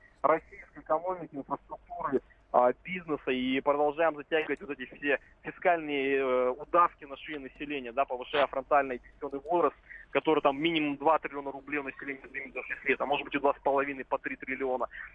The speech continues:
Кстати говоря, помнишь, же была информация, причем правительство признало,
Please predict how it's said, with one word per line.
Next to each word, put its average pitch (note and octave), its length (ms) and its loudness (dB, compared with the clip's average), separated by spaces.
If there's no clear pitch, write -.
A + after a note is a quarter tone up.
Кстати G3+ 260 2
говоря, F3+ 320 2
помнишь, A3 260 -12
же F3 80 -14
была F3+ 260 0
информация, F3 600 2
причем D#3 240 -4
правительство D#3+ 360 -2
признало, F3 580 4